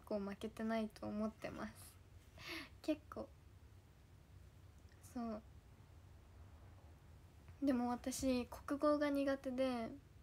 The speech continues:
国語あんまりできないんですよね。そう、私理系だったんです。理系を選択してて、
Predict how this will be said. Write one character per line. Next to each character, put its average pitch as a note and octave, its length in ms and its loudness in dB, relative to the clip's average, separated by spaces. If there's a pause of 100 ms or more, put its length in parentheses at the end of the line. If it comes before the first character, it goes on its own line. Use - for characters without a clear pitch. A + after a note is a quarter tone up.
(1300)
国 C4+ 120 2
語 C4+ 80 10
あ C#4 120 8
ん C#4+ 100 8
ま C#4+ 100 8
り C#4 120 4
で C4+ 100 2
き C#4 140 2
な B3+ 100 4
い A#3+ 80 2
ん A3+ 80 2
で A#3 80 2
す - 140 -6
よ A3 80 0
ね。 G#3+ 280 -2 (1500)
そ - 180 -6
う、 A#3 40 0
私 A#3+ 360 -2
理 A3+ 120 0
系 D#4+ 260 10
だ E4 100 10
っ E4 120 4
た B3 120 0
ん A3 80 2
で A3+ 100 -2
す。 - 120 -14 (1000)
理 A#3+ 240 -2
系 C#4+ 460 6 (800)
を C4 180 4
選 A#3+ 280 -4
択 A#3+ 260 -4
し - 120 -6
て B3 120 -4
て、 A3 460 -2